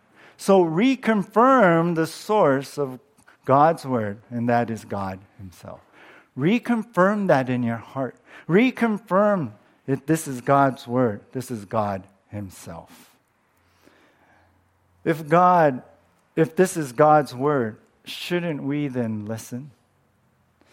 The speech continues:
If this is God's word, shouldn't we get into it? Shouldn't we hold tight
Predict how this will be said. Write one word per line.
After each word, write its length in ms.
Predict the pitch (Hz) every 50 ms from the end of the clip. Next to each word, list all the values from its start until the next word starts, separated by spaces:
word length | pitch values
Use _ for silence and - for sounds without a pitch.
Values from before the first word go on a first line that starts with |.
| - - - -
If 180 | 165 165 -
this 220 | - 202 202 - 202
is 140 | 190 160 135
God's 340 | 170 165 160 160 160 -
word, 160 | 170 165 147 -
shouldn't 340 | - - 180 185 190 180
we 160 | 170 156 143 127
get 280 | 104 120 131 127 117
into 360 | 120 127 127 123 123 - 127
it? 140 | 135 139 - - _ _ _ _ _ _ _ _ _ -
Shouldn't 340 | - - 208 233 240 226
we 100 | 214 185
hold 640 | 156 131 - - - 165 190 196 190 156 - - -
tight 420 | - - - 147 156 175 208 202